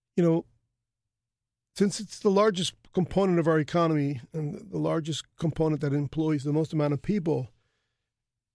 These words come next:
there's a real risk-reward ratio of surviving in a small business. Owning a small business and operating a small business, it doesn't guarantee you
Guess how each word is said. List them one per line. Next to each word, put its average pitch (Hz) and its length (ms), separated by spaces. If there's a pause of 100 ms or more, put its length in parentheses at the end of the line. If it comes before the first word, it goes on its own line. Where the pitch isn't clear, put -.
there's 151 280
a 139 40
real 196 480
risk-reward 165 1080
ratio 180 400 (1400)
of - 260
surviving 185 500
in 147 120
a 139 40
small 151 280
business. 139 480 (1000)
Owning 202 220
a 185 40
small 180 180
business 185 240
and 175 80
operating 180 360
a 175 60
small 165 220
business, 165 320
it 147 80
doesn't 165 340
guarantee 165 440
you 151 260